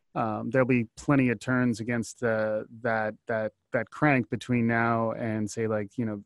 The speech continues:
the twenty thirties. Um, I would hope that if there are pathways that, that are more appealing,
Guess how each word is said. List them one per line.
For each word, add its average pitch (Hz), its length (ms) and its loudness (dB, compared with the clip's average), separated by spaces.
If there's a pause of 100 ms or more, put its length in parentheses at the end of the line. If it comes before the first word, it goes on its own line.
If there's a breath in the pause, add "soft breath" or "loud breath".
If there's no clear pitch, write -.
the 113 120 -4
twenty 113 320 -4
thirties. 120 560 -2 (600 soft breath)
Um, 107 420 -2 (380)
I 143 120 6
would 139 100 8
hope 156 220 8
that 127 140 4
if 123 120 0
there 123 180 4
are 117 60 4
pathways 127 540 2
that, 117 320 0
that 120 120 0
are 113 80 2
more 113 200 0
appealing, 127 500 0